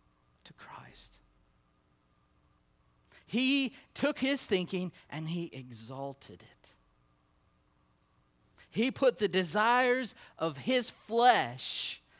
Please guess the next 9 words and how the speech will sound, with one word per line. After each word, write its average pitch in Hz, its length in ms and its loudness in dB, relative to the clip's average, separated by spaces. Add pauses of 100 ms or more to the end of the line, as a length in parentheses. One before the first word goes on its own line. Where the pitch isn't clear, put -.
(140)
above 151 640 0
the 151 100 -6
will 143 260 -4
of 123 160 -8
God, 110 480 -6 (560)
and 107 140 -14
he 107 100 -12
lost 147 840 -12 (840)
everything. - 720 -20